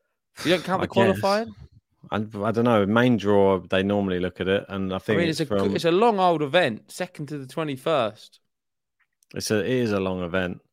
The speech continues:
Speaker 2: but I still feel like it's a week
Speaker 1: We've
Speaker 2: and a
Speaker 1: already had a
Speaker 2: half.
Speaker 1: week.
Speaker 2: <laughs> And they're still not finished the qualifying. They're playing them
Speaker 1: <laughs>
Speaker 2: during the main draw, uh, and that's gonna be, uh, well, let's just have a look who's in the qualifying anyway. These are the final ones. We've got Tomova versus Bolsova.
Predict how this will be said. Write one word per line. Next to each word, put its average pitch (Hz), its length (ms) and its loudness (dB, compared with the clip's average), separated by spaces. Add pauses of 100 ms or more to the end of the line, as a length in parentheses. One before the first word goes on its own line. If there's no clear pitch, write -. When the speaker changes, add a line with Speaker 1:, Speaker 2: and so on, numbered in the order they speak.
(240)
Speaker 2:
but 92 80 -4
I 90 60 -2
still 113 340 0
feel 98 300 4
like 90 260 0
it's 92 260 -10 (280)
a 101 40 -4
week 98 220 0
Speaker 1:
We've 127 60 -12
Speaker 2:
and - 80 -2
a 165 40 0
Speaker 1:
already 170 120 0
had 208 100 0
a - 20 0
Speaker 2:
half. 113 80 -2
Speaker 1:
week. 131 380 -4 (1080)
Speaker 2:
<laughs> - 140 -6 (840)
And 120 100 2
they're 123 60 6
still 185 200 6
not 135 160 6
finished 151 220 2
the 160 80 2
qualifying. 104 600 0 (240)
They're 117 140 2
playing 139 340 8
them 127 200 6
Speaker 1:
<laughs> - 0 -
Speaker 2:
during 139 360 8
the 135 80 2
main 123 300 2
draw, 95 460 0
uh, 104 340 0
and 110 80 -2
that's 117 220 -2
gonna 117 200 0
be, 107 240 0 (580)
uh, 104 60 -6
well, 113 160 2
let's 156 160 0
just 117 160 -6
have 104 140 0
a - 20 -2
look 95 220 -4
who's 95 240 -6
in 90 80 -6
the 90 80 -6
qualifying 90 640 -2
anyway. 92 360 -2
These 113 220 0
are 113 60 -4
the 98 100 -4
final 101 380 -2
ones. 95 260 -4
We've 107 100 -10
got - 60 -20
Tomova 113 560 0
versus 101 380 -2
Bolsova. 98 920 -2